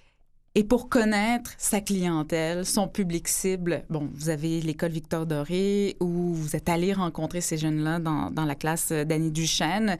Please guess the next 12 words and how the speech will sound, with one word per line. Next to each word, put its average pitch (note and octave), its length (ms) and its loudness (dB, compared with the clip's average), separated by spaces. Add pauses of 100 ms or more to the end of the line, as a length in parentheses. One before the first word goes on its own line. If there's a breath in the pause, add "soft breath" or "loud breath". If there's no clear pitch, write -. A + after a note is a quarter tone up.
(420 loud breath)
Euh, D3+ 340 2 (220)
comment G3 260 2
vous G3+ 160 2
êtes F3+ 160 0
amené F3 340 0 (120)
à D#3 80 0
rencontrer F3 720 -2
les E3 160 -4
utilisateurs D3 640 -4
de D#3+ 120 0
vos D3 260 -2
jeux, E3 420 -2